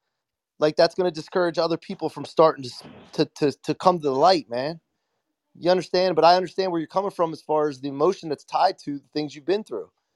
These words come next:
But I'm not gonna stop speaking up because somebody invalidates me about, like, how I feel about something. And it didn't take this particular situation. If you heard me correctly, I said, since I've been on Clubhouse for the last year and a half to two years,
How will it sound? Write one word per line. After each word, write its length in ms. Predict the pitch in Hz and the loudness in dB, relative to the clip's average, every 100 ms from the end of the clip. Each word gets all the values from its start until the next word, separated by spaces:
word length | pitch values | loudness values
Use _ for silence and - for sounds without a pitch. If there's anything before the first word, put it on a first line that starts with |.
| _ _ - | _ _ -2
But 80 | 135 | 2
I'm 80 | 208 | 4
not 160 | 196 | 4
gonna 120 | 185 151 | 2 -6
stop 280 | - 139 - | 0 0 -2
speaking 360 | - 147 127 | -12 -10 -4
up 140 | 131 - | -4 -4
because 280 | 139 139 - | -8 -12 -8
somebody 240 | 131 127 | -4 -4
invalidates 600 | 110 110 123 123 127 - | -2 -2 -2 -4 -8 -10
me 120 | 131 | -8
about, 300 | 131 123 123 _ | 0 2 2 _
like, 220 | 110 104 - | -4 -4 -4
how 200 | 120 113 | -2 -2
I 60 | - | -4
feel 140 | 120 | -8
about 200 | 110 107 | -6 -6
something. 340 | - 110 156 156 _ _ - | -8 -12 -12 -16 _ _ -6
And 80 | 143 | -2
it 100 | 165 | 0
didn't 180 | 220 190 | -2 -2
take 280 | 196 165 123 | 0 -2 0
this 280 | 165 - - _ | -4 -4 -20 _
particular 420 | - 165 - 127 | -8 -8 -4 -6
situation. 720 | - 143 - 143 185 - 101 - _ _ - | -2 -4 0 2 2 0 -6 -10 _ _ -6
If 120 | 135 | 0
you 100 | 151 | 4
heard 220 | 208 220 | 4 4
me 80 | 170 | 2
correctly, 500 | - 117 - 120 135 _ _ _ | 2 2 2 -6 -8 _ _ _
I 100 | 147 | 0
said, 220 | 156 160 - | 2 0 0
since 260 | 190 175 | -2 2
I've 120 | 180 | 2
been 100 | 170 | 4
on 100 | 151 | 0
Clubhouse 560 | - 202 175 151 143 - | 2 0 4 2 2 -2
for 120 | 139 | -8
the 80 | 139 | -2
last 260 | 143 143 139 | 0 -2 -6
year 100 | 143 | -6
and 80 | 135 | -4
a 20 | |
half 140 | 131 - | -6 -8
to 80 | |
two 160 | - 131 | -10 -4
years, 460 | 135 185 135 127 | 2 4 2 -2